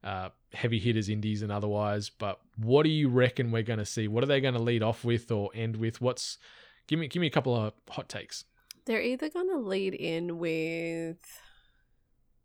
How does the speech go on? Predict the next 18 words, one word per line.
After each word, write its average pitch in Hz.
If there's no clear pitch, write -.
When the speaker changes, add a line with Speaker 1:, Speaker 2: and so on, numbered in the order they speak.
Speaker 2:
I 190
wonder 254
if 370
they'll 381
lead 202
in 180
Cyberpunk. -
'Cause -
I'm 233
trying 233
to 262
think 196
what 185
would 196
be 185
the 175
it -
game 160